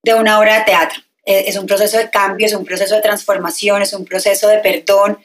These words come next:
de ellos con ellos mismos, de ellos con su entorno y por ende con, de ellos con la sociedad.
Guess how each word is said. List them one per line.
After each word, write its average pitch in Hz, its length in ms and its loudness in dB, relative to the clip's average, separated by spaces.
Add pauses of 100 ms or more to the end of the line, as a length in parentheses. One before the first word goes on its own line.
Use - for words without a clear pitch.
(340)
de 208 300 4
ellos 208 400 -2 (100)
con 226 160 0
ellos 190 200 0
mismos, 208 520 0
de 196 220 2
ellos 190 180 -2
con 220 160 -4
su 214 80 -6
entorno 196 600 -2 (220)
y 220 120 -4
por 202 160 2
ende 185 540 -2
con, 208 220 -2
de 208 140 2
ellos 185 200 -2
con 202 100 0
la 202 80 2
sociedad. 170 500 -4